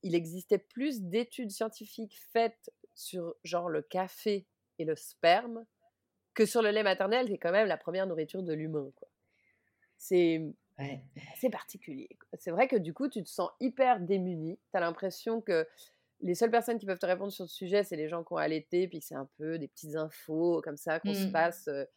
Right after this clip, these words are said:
Speaker 1: en, en, à l'oral, heu, à gauche, à droite, heu, et c'est super flou, en fait. Et alors là, heu, plus, oui, plus, plus les enfants grandissent et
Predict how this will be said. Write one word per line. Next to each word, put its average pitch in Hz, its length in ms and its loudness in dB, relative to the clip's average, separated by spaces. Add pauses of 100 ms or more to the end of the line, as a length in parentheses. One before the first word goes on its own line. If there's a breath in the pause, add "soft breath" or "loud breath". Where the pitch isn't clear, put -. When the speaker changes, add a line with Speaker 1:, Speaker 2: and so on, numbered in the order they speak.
(400)
Speaker 1:
en, 156 120 -4
en, - 640 -8
à 160 120 2
l'oral, 165 600 6
heu, 151 300 0
à 156 100 2
gauche, 170 220 -4
à 156 100 0
droite, 156 480 2
heu, 143 160 -2 (520 loud breath)
et 156 320 0
c'est 165 140 -4
super - 460 -6
flou, 539 380 -2
en 170 60 2
fait. - 400 -6
Et 156 140 2
alors 147 260 4
là, 208 320 4
heu, 147 140 -4 (220)
plus, 294 300 2
oui, 262 220 0
plus, 233 340 -4
plus 240 200 -6
les 208 160 -2
enfants 185 220 -4
grandissent 170 440 -4
et 156 120 -8